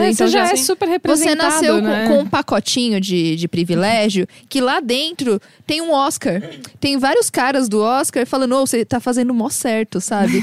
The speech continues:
Speaker 1: <laughs>
Speaker 2: Então dentro desse pacotinho já tem o Oscar. E aí a gente tirou desse pacotinho. O Oscar falou,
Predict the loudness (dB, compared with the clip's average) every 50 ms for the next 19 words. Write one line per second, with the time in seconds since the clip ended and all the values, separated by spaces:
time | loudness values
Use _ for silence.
0 | -2 -6 -10 -8 -4 -2 0 0 0 0 0 -2 -2 -2 -2 -2 -2 -2 -2 -2
1 | 0 0 0 0 0 0 -2 0 0 0 -2 -2 -2 -4 -4 -4 -4 -2 0 0
2 | 0 0 0 -2 -2 -4 -4 -4 -6 _ _ _ _ -4 -2 0 0 0 0 0
3 | -2 -2 -2 -2 -2 0 2 2 2 2 0 -2 -2 -2 -2 -2 0 -2 -2 -2
4 | -2 -4 -4 -4 -4 -4 -2 0 0 0 0 -2 -4 -4 -2 0 0 0 0